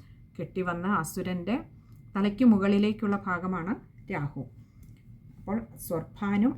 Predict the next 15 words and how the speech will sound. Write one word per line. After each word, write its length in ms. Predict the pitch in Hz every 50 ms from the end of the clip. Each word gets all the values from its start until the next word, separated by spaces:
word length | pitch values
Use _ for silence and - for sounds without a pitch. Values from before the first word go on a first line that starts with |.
| - 175 185
അർത്ഥപരിപീതസുധാം. 1600 | 190 - - - - - 285 277 285 254 220 208 208 202 208 196 190 180 175 - 175 165 - - 170 151 - - 165 147 135 131 -
അവിടെ 200 | 151 156 147 147 156 160 160
മ 20 | 160 160 160 165 170
എന്ന 140 | 165 160 170 160 151
അക്ഷരത്തിന് 560 | - - - 175 165 165 - - 175 202 269 349 - - 143
അകാരം 400 | 139 - 156 156 156 160 160 165 165 160
കൊടുത്തു 300 | 165 147 - - - 190 170
വായിക്കുക. 380 | 160 147 147 143 - 160 156 196 208 190
അതേപോലെ 480 | 147 139 151 151 151 165 165 165 185 240 294 - - - - - - - - 196
വ്യലാവീ, 760 | 208 220 226 214 196 180 180 175 165 160 160 170 170 175 175 170 160 151 135 - - - - - - - -
അവിടെ 220 | - 139 151 190 247 294 - - - - - - - - - 165
വിസർഗമുണ്ട്, 720 | 160 151 - - 170 170 170 190 180 175 165 160 160 214 - 240
പകുതി 380 | 208 160 143 - 156 - 220 247 302 277 -
ഹികാ-, 480 | - 180 147 - 156 147 156 160 156 - - - -
ഹകാരത്തിൽ 680 | - 180 151 - 160 160 175 175 180 175 - - 180 185